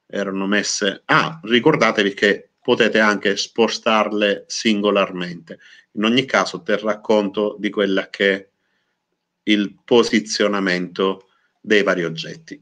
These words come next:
In questo caso, con questa iconcina che ridisponi i pannelli, la vedete qui in alto, eh,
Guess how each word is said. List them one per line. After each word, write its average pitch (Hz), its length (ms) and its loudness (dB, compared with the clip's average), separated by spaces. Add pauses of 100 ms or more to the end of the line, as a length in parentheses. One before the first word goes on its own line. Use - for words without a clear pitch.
(120)
In 147 140 2
questo 139 280 2
caso, 151 540 0
con 101 400 -2
questa 113 320 0
iconcina 101 800 0 (280)
che 117 360 2
ridisponi 120 960 2
i 95 100 -4
pannelli, 104 920 -2
la 92 140 -8
vedete 98 360 -4
qui 92 200 -10
in 92 80 -8
alto, 127 580 -8 (460)
eh, 104 600 4